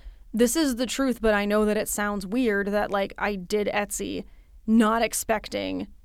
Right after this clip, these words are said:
results. Like, it was just for funsies because I was bored during the pandemic.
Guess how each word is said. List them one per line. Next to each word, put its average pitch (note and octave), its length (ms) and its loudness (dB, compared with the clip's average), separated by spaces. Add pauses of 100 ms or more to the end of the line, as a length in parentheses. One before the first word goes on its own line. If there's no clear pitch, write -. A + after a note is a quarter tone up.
(380)
results. B3 580 4
Like, A#3 160 2
it B3 100 6
was A3+ 220 4
just G#3+ 340 2
for G#3+ 160 -2
funsies G#3+ 720 -6 (380)
because G#3 360 -2
I G#3+ 120 2
was G#3 160 0
bored G#3 320 -2
during G3 180 -4
the G3 60 -6
pandemic. - 500 -10